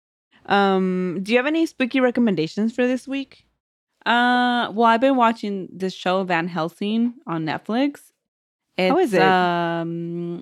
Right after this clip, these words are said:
Speaker 2: it's good. There is some mm, like, over dramatic parts a little bit.
Speaker 1: Oh.
Speaker 2: Uh, but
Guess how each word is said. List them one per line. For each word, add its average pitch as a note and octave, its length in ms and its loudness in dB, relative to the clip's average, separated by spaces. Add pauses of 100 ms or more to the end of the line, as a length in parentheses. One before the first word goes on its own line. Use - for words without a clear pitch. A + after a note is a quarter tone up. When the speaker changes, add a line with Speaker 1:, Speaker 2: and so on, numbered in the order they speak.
(100)
Speaker 2:
it's - 240 0 (100)
good. F3 420 4
There A3+ 240 6
is A#3+ 280 4
some A3+ 640 4 (540)
mm, G3+ 460 -2 (120)
like, G3 180 -4
over G3+ 240 4
dramatic F3 580 0
parts A#3+ 460 2
a B3 60 0
little B3 220 4
bit. B3+ 380 2 (340)
Speaker 1:
Oh. F3 400 0
Speaker 2:
Uh, F3 560 2
but C#4+ 160 2